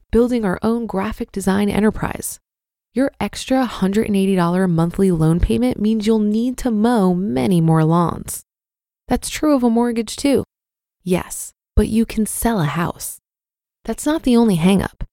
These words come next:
You'll be far less inclined to change careers if you decide your current path isn't fulfilling. What would you do? Go back for a second master's degree in a different field, racking up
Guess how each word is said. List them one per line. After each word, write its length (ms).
You'll 180
be 140
far 440
less 240
inclined 460
to 80
change 400
careers 500
if 140
you 80
decide 380
your 120
current 340
path 380
isn't 260
fulfilling. 460
What 160
would 160
you 80
do? 320
Go 200
back 320
for 140
a 60
second 360
master's 440
degree 340
in 60
a 40
different 300
field, 500
racking 480
up 160